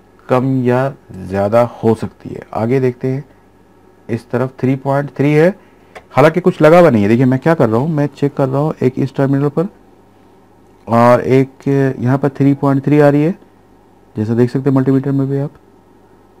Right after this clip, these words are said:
और इस तरफ चेक कर रहा हूँ अब, यहाँ पर चेक कर रहा हूँ तो टू पॉइंट सिक्स वोल्ट आ रही है, जो कि दुरुस्त नहीं लग रहा मुझे।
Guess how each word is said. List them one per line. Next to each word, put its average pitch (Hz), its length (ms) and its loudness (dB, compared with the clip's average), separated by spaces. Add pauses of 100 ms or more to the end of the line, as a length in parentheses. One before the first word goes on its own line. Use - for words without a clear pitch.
(220)
और 113 340 0 (180)
इस 185 200 -2
तरफ 131 200 2
चेक - 240 -6
कर 95 120 -2
रहा 90 100 -4
हूँ 90 100 -4
अब, - 180 -14 (1900)
यहाँ 117 360 0
पर 147 120 -2
चेक 113 200 -4
कर 101 140 -4
रहा 101 120 -6
हूँ 127 160 -8 (180)
तो 120 260 -6 (160)
टू 117 120 -2
पॉइंट 123 340 -8 (1000)
सिक्स - 200 -8
वोल्ट 98 200 -2
आ 87 80 -2
रही 90 120 -6
है, 85 120 -12 (360)
जो 113 300 -4
कि 139 280 -6 (1300)
दुरुस्त 123 400 -2
नहीं 104 180 -4
लग 98 120 -2
रहा 82 120 -6
मुझे। 82 300 -12